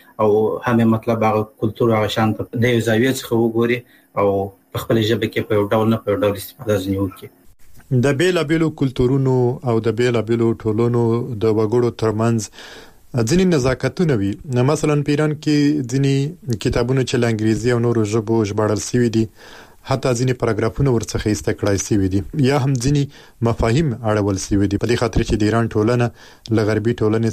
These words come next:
Speaker 2: سره توپیر لري. په دې برخه کې ستاسو سپارښتنه څه ده چې سړی کوم ټکي په پام کې وساتي؟ ځینې کسان ټینګار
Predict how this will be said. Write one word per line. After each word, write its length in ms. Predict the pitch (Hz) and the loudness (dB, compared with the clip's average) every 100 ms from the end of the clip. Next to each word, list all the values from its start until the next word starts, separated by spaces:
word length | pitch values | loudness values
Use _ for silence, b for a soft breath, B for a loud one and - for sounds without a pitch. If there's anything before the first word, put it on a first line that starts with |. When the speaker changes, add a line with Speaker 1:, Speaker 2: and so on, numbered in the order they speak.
| - | -2
Speaker 2:
سره 260 | 107 104 107 | -2 0 0
توپیر 360 | 104 - 117 107 | -2 0 0 2
لري. 200 | 104 104 | 0 0
په 40 | 131 | 0
دې 60 | 180 | 0
برخه 180 | 214 160 139 | -2 -4 -4
کې 140 | 131 | -4
ستاسو 360 | - 139 135 127 | 0 0 0 -2
سپارښتنه 480 | - 117 113 - 127 123 | 0 -2 -2 -2 -2 -2
څه 60 | 135 | -2
ده 100 | 120 | -2
چې 60 | 120 - | -2 -2
سړی 200 | 117 123 | 0 0
کوم 120 | - 139 | -2 -2
ټکي 360 | - - 131 | -2 -2 -4
په 120 | 113 139 | -2 0
پام 160 | 143 | 0
کې 60 | 123 | 0
وساتي؟ 480 | 107 98 101 104 107 | 0 0 -2 0 0
ځینې 140 | 147 123 | 0 0
کسان 320 | 131 143 139 | -2 0 0
ټینګار 300 | 135 123 131 | -2 0 0